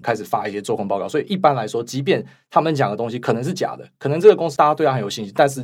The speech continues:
短期内都一定会先杀他一波，因为大家就觉得怕了，可能真的有这么一回事。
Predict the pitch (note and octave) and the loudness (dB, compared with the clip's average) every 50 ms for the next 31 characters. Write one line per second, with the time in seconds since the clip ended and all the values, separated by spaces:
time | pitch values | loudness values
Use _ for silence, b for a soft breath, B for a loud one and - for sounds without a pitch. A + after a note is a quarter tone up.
0 | A#2 - - A#2+ G2+ G#2+ - - A2+ C3+ C3+ B2+ C3+ B2 A2+ A2+ A2+ A#2+ A#2+ A2+ | -10 -2 -2 -2 -2 -2 -6 -4 -2 0 2 2 2 2 0 0 -4 -2 -2 -2
1 | G#2+ G#2+ G2+ G2+ - - A2 G2+ G#2 G#2+ F#2 F#2+ G#2 - - E2 C#2+ C3+ b b | -2 -2 -4 -6 -2 0 0 0 2 0 -2 -4 -6 -8 -8 -10 -10 -10 b b
2 | b b b _ _ - D3 D3 D#3+ C#3 C#3 C#3+ C#3+ C3 G#2+ G2 F2+ G2 F#2 - | b b b _ _ -8 2 4 6 6 6 6 4 0 0 -6 -6 -6 -8 -10
3 | - _ - - A#2 F#2 D#2+ - - - - G2 G#2 G2+ B2 A2+ A2+ G2 - A2 | -12 _ -4 -2 -2 -2 -2 -6 -10 -8 -6 -4 -2 -2 0 -2 -2 -2 -2 -4
4 | G2 F#2+ F#2 F#2 F2+ - - - - | -6 -6 -8 -8 -10 -12 -12 -14 -16